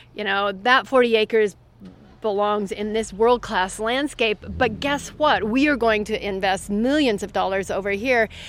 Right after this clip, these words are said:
and that's gonna take you miles further," and, and make it economically viable for every, a win-win. It's, it's possible, and, and so sometimes I use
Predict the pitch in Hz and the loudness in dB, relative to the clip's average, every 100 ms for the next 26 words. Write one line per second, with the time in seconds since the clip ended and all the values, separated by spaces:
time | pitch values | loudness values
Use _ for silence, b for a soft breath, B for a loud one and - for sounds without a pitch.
0 | B 226 269 285 302 - 277 247 247 220 | B -4 0 0 0 -2 -2 -2 -4 -6
1 | - 226 214 214 - - 208 226 254 262 | -2 0 2 2 -2 -10 -6 -2 0 0
2 | 254 - - 185 175 170 170 - 277 - | 0 -4 -2 -2 0 -4 -4 -6 -6 -4
3 | 359 539 554 - 285 269 240 220 214 220 | -4 -2 -4 -4 -4 0 0 -2 -2 0
4 | 196 185 185 185 220 254 B B - 226 | 2 2 2 -2 -6 -8 B B -8 -2
5 | 208 240 214 220 220 226 220 208 196 254 | 0 0 2 2 4 2 2 0 0 -2
6 | 269 B B 247 - 226 262 - 302 330 | -6 B B -8 -6 -4 -4 0 2 4
7 | 349 240 220 214 208 190 185 196 B B | 4 2 2 2 -2 -6 -10 -12 B B
8 | B - - - - 269 262 247 240 - | B -20 -20 -2 6 10 10 8 2 -4
9 | - - - - 320 330 320 277 240 - | -20 -20 -18 0 2 4 2 2 0 -4
10 | - - - - - - 233 220 202 208 | -8 -18 -20 -20 -6 2 2 2 -2 0
11 | 277 294 285 254 - | 0 2 0 -2 -8